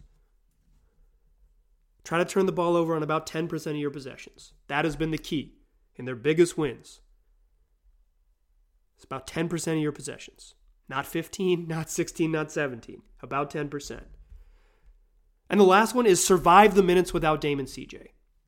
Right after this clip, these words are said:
They have been the two best players in this series. Uh, Paul George has been prolific, but inefficient. Russell Westbrook has been mostly terrible. Except for a Game three performance when he reminded you how good he can be.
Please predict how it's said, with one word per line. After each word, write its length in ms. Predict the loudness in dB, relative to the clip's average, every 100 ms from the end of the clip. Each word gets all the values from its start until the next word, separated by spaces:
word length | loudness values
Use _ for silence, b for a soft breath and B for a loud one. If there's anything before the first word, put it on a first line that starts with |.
| _
They 200 | 4 6
have 180 | 6 6
been 260 | 8 6 6
the 80 | 0
two 220 | 0 0
best 260 | 0 -4
players 280 | -6 -4 -4
in 100 | -4
this 160 | -8 -8
series. 460 | -12 -14 -14 -20 -20 _ _ _ _ _ _ -18
Uh, 200 | -16 -16 -18 _ -10
Paul 200 | 0 2
George 220 | 6 4
has 120 | 4
been 200 | 2 2
prolific, 760 | 2 -2 0 2 2 2 -2 -4 b b b
but 340 | -8 -8 -10 _ -2
inefficient. 760 | -2 -4 -8 -8 -12 -18 -20 _ _ _ _ _ _ 2
Russell 260 | 2 4
Westbrook 400 | 0 2 2 0
has 240 | 0 -4 -2
been 200 | -4 -4
mostly 640 | -2 4 4 4 -4 -6
terrible. 680 | -6 -6 -2 -2 -4 -10 -20 _ _ _ _ _ _ _ _ _ _ _ _ _ _ _ _ _ _ _ _ _
Except 200 | -6 -4
for 100 | -2
a 40 | -2
Game 180 | -2
three 160 | -4 -6
performance 440 | -8 -8 -6 -6
when 80 | -6
he 80 | -8
reminded 320 | -6 -6 -6
you 100 | -8
how 120 | -8
good 220 | -8 -6 -6
he 100 | -6
can 160 | -6
be. 260 | -8 -10